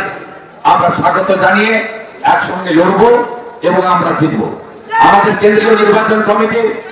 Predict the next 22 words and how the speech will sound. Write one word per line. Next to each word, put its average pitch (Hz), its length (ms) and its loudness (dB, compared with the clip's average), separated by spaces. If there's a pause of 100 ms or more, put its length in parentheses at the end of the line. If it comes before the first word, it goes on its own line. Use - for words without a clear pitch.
(380)
প্রার্থী 208 360 -2
ঘোষণা 208 360 0
করলে 226 500 -2 (540)
প্রার্থীকে 214 540 0
নিয়ে 202 420 -4 (380)
আবার - 640 -2 (200)
আপনাদের 196 480 -2
এলাকায় 196 460 -4 (340)
দেখা - 200 -4
হবে। 220 360 -2 (420)
সভা 208 320 0
করব 202 260 2
না, - 140 -2 (420)
চাঁদদানি 190 520 -4
শহরে 202 640 -2 (160)
প্রার্থীকে - 480 -4
নিয়ে - 160 -8
হাঁটবো, 151 400 -6 (380)
সবার 202 320 2
সঙ্গে 196 200 -4
দেখা 180 260 0
হবে, 208 300 4